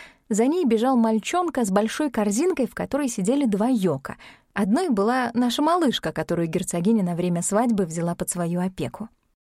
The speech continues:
«Посмотрите, как они подружились!» Лея Хирот улыбалась. «Мой Пипи просто без ума от вашей красавицы!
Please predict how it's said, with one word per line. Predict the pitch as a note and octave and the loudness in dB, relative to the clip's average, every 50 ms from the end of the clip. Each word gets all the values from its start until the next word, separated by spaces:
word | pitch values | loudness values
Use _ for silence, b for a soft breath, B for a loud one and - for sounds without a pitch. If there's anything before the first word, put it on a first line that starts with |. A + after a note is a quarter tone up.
| _ _ _ - | _ _ _ -2
«Посмотрите, | C5 A#4+ - A#4+ A#4 G#4+ - - C#4+ C#4+ - C4+ | 0 0 2 2 2 2 2 2 2 2 2 0
как | B3+ C4+ B3+ D4 | 0 0 2 2
они | C#4+ D4 D#4 | 2 2 2
подружились!» | - F4+ D4+ F#4 F#4 G4 F4+ C#4 B3+ A3+ G3 G#3 C#4 - - - B B B B _ _ - | 2 2 2 4 4 4 4 4 2 2 2 0 -2 -2 -4 -8 B B B B _ _ -2
Лея | A3 G#3 G3+ G3 F#3+ F#3+ | 0 2 2 2 2 0
Хирот | F#3 - - C4+ B3 A#3 G#3 - - - - _ - | -2 0 0 0 2 2 0 -2 -8 -20 -16 _ -2
улыбалась. | A#3 G#3 G#3+ G#3+ F#3 E3 E3+ D#3+ D#3+ F3 F#3 - - - - - | 0 2 2 2 2 0 -2 -2 -2 -6 -6 -6 -8 -10 -6 0
«Мой | F4+ F4 E4+ D#4 D4+ | 2 4 4 4 2
Пипи | A#3+ - D4 C#4+ A3+ - - A#3 C4+ | 2 0 0 0 0 0 0 0 0
просто | - - F4 F4 F4 - - G4+ | 0 0 0 0 0 0 0 0
без | E4 D#4 F4 E4 D4 | 2 2 0 2 2
ума | E4 F4 D#4+ E4 G#4+ - - | 0 2 2 2 2 2 0
от | F4+ - C4 | 0 0 2
вашей | A3+ A#3+ A#3 - C#4 B3 | 2 2 2 0 -2 0
красавицы! | E4 E4 D#4 D#4 - D#4+ B3+ A#3+ A#3+ C#4 - - - G#4+ | 2 2 2 2 2 2 2 2 2 0 -4 -4 -6 -6